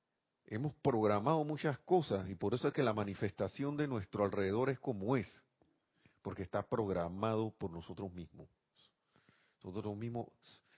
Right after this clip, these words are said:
hemos creado con la conciencia humana todo lo que está alrededor. Y yo seguía con el recorrido. Y bueno, viene alguien y se pasa la luz roja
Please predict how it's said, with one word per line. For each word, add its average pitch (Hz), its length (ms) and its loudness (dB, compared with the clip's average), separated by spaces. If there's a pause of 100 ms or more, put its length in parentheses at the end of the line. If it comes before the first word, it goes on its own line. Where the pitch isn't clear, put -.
(160)
hemos 110 340 -6
creado 143 500 6 (380)
con 98 180 -6
la 95 80 -2
conciencia 104 360 -6
humana 110 280 0
todo 117 200 0
lo 107 80 0
que - 80 -8
está 95 120 -4
alrededor. 95 560 0 (640)
Y 95 140 -4
yo 110 120 4
seguía 123 360 0
con 123 140 -2
el 110 100 0
recorrido. 127 600 -4 (4000)
Y 156 240 -2 (2250)
bueno, 85 200 -10
viene 110 220 -2
alguien 123 220 0
y - 20 0
se 101 140 -4
pasa 104 240 0
la 98 100 0
luz 110 360 -4
roja 117 420 0